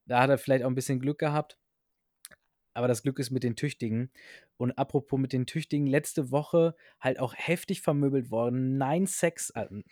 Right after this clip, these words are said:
nine Sacks, äh, auch, es sind nine Sacks, aber neun Sacks kassiert oder neunmal gesackt worden. Ich sag mal,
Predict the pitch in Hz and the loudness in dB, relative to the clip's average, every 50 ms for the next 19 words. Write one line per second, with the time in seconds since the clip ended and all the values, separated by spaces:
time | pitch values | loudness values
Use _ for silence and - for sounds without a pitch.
0 | _ - 101 98 98 95 95 - - - 101 - - 123 120 - 110 101 - - | _ -14 -12 -10 -10 -10 -10 -12 -14 -14 -14 -10 -8 -8 -6 -6 -8 -12 -10 -8
1 | - 107 - - - - 104 107 131 127 110 110 104 107 110 - - 113 - - | -8 -8 -8 -8 -12 -12 -6 -4 -2 0 0 0 0 0 0 0 0 -2 0 0
2 | 120 110 - _ _ - 127 135 143 131 175 147 151 160 139 - - 151 135 156 | -2 -2 -2 _ _ 0 4 6 8 8 8 6 4 2 2 2 2 2 2 2
3 | 156 - - - - 127 - - - 139 139 135 123 110 113 117 123 127 139 143 | 0 -4 -2 2 2 2 2 2 2 2 2 2 2 0 2 4 4 4 6 4
4 | 135 127 123 123 113 120 - - 135 139 - _ _ 131 117 110 113 120 123 139 | 4 4 2 2 0 -2 0 2 0 0 0 _ _ -4 -2 0 0 0 0 -2
5 | - - - - - - - - - - _ _ _ _ _ _ _ - - _ | -6 -10 -16 -18 -18 -18 -18 -20 -20 -20 _ _ _ _ _ _ _ -20 -20 _
6 | _ - - _ _ - 127 - 147 143 143 139 131 123 | _ -20 -20 _ _ -12 -2 0 2 4 4 4 2 2